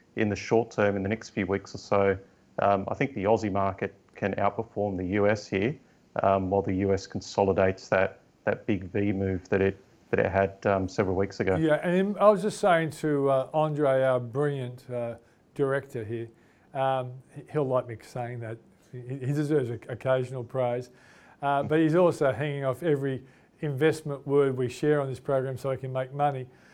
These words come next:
Speaker 2: But the, the interesting thing about the American situation is,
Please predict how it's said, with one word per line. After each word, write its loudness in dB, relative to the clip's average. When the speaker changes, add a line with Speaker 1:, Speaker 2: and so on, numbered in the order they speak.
Speaker 2:
But -2
the, 2
the 0
interesting 0
thing 0
about 2
the 0
American 0
situation -8
is, -8